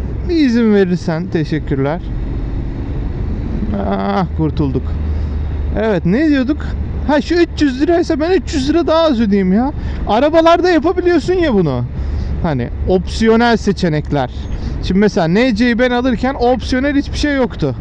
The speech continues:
Her şey tam takım geliyor. Sen sadece istersen üzerine çeşitli eklemeler yapıyorsun.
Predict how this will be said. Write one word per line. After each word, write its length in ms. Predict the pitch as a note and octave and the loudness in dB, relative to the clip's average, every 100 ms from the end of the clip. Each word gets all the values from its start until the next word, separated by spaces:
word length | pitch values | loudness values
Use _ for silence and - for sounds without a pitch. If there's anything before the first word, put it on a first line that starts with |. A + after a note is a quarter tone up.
| C#3+ - - - - - - - - - - - | -6 -6 -6 -6 -6 -6 -6 -6 -6 -6 -4 -4
Her 240 | A#3 A#3+ G3 | -2 0 0
şey 200 | C#3+ C3 | 0 -2
tam 260 | F#3+ A3+ | 0 0
takım 340 | A3+ B3+ C#4 C#4 | 0 0 2 2
geliyor. 520 | C#4 C#4 C#4 C#4 C#4 - - - - - - - - - - - - - - - - - - | 2 2 2 2 0 -4 -6 -4 -4 -4 -4 -4 -4 -4 -2 -4 -4 -4 -4 -4 -4 -4 -2
Sen 300 | C4 B3+ A#3+ | 0 0 0
sadece 380 | C#4 B3+ G#3+ | 0 0 0
istersen 580 | B3+ G3 C#4+ C4 G3+ G#3+ | 0 -2 -2 0 2 2
üzerine 520 | A3 G#3+ A3 A3+ D4+ D#4+ - - - - | 0 0 0 2 0 -2 -4 -4 -4 -2
çeşitli 420 | C#4 G#3 A3 F#4 | 0 0 0 0
eklemeler 580 | C#4+ - A3+ A3+ A#3+ A#3+ | 0 0 0 2 2 4
yapıyorsun. 520 | G3+ C#3+ C3 - C3 | 4 2 -2 -2 -2